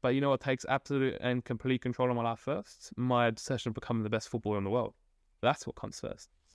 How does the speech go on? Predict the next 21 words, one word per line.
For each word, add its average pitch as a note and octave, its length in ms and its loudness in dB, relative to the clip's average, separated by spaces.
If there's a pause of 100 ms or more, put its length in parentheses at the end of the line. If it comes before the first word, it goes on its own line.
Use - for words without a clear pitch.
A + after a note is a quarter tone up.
(560)
Can't C#3+ 200 4
be C3 100 2
a A#2+ 40 4
clearer A#2 260 2
in, A2+ 280 0
in, A2+ 240 2
in A#2+ 120 0
much D#3 240 4
other C#3+ 180 2
things, D3 280 0
honestly C3+ 300 -2
speaking. - 320 -4 (1300)
Especially F#3 360 4
in D3 80 2
business, C#3 300 2
when C#3 100 4
it's C3 140 0
as B2+ 180 4
competitive A#2+ 440 0
as A2 100 -10
football. G#2+ 380 -4